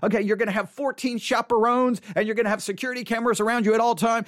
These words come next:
And we're gonna have you computer chipped. I mean, we believe it's the mark of the beast, but we're gonna computer chip you so we know where you are twenty-four hours a day,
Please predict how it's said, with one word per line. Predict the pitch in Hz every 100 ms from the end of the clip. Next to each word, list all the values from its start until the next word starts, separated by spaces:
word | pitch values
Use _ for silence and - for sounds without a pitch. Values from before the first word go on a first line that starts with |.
| -
And | 214
we're | 214
gonna | 240
have | 214 220
you |
computer | 202 180 240 262 254
chipped. | - 254 -
I | 202
mean, | 208 214
we |
believe | 202 220 254
it's | 233
the | 214
mark | 214 214
of | 208
the | 185
beast, | 233 233
but | 208 190
we're | 202
gonna | 220
computer | 214 175 220 214
chip | 214 175
you | 226
so | 214
we | 190 208
know | 214 226
where | 220
you | 202 214
are | 226 214
twenty-four | - 226 220 214
hours | 214 196
a |
day, | 208 202